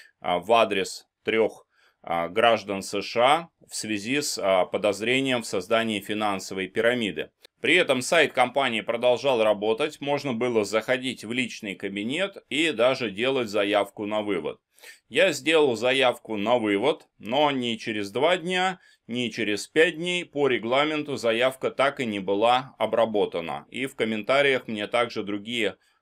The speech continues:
э, инвесторы писали, что их заявки на вывод не обрабатываются. И спустя какое-то время, собственно, главный сайт компании снова перестал быть доступным.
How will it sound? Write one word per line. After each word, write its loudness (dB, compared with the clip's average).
э, -6
инвесторы -2
писали, 2
что 0
их -4
заявки 0
на -4
вывод -2
не -4
обрабатываются. -2
И 2
спустя 4
какое-то 4
время, -2
собственно, -2
главный 4
сайт 2
компании 0
снова 2
перестал 4
быть -6
доступным. -6